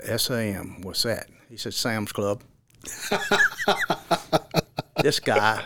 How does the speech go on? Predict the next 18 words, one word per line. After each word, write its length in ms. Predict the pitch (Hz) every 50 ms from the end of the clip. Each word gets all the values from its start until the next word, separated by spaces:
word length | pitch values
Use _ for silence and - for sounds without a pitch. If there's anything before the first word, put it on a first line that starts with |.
| - - - 127
looked 260 | 131 147 147 - - 135
at 120 | 117 104
us 340 | 107 101 107 107 104 - -
with 180 | 107 107 104
this 260 | 110 110 98 - - -
face 520 | - - 120 110 110 104 104 - - -
like, 340 | 98 92 98 - - - - - - - - - - _ _ _ _ _ _ _ _ _ _
"Well, 280 | - 120 120 110 - - -
you 160 | 117 113 104
got 260 | 104 127 131 147 110
me 120 | 120 120 123
on 160 | 123 117 113
that 260 | 131 127 113 - -
one." 400 | - - - 277 170 175 165 139 -
<laughs> 60 | - - - 196 - - - 190 - - - - - - - - - - - - - - - - - -
But 280 | 127 139 147 131 113
that 340 | - 170 175 214 233 190 -
was, 380 | 139 135 131 123 117 - -